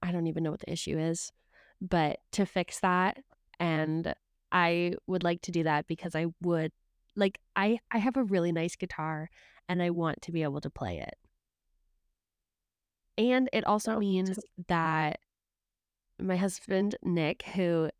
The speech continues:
Speaker 1: ha-, he is very, he has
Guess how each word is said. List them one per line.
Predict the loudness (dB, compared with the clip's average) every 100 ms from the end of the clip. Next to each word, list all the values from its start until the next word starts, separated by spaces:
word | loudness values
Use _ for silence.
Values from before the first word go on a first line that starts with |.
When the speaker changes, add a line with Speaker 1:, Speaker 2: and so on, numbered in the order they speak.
| -12
Speaker 1:
ha-, | -6 -2 -2 -2 _ _ _ _ _ -12
he | -2 2 4 2 -2 0
is | 2 2 0 -6 -10
very, | -4 0 0 2 0 0 -4
he | -2 0
has | 2 2 2 0 -2 -10